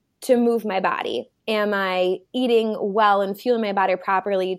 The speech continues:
to feel good and to be healthy? Or am I doing it because I hate myself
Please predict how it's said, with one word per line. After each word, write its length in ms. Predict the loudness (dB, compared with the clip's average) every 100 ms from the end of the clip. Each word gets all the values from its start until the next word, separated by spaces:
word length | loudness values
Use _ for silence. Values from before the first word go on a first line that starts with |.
| -8
to 120 | -8
feel 260 | 0 0
good 380 | 2 0 0 -2 -2
and 320 | -2 -2 -6
to 560 | -6 -2 -2 -2 -2 -4
be 160 | -2 0
healthy? 640 | 0 0 -2 -4 -4 -6 -10 -20 _
Or 220 | 4 6 8
am 300 | 6 2 0
I 100 | -2
doing 380 | 0 0 0
it 200 | 0 -4 -4
because 340 | -6 -2 -2
I 120 | 0 -2
hate 340 | -4 -6 -4
myself 560 | -8 -8 -6 -6 -8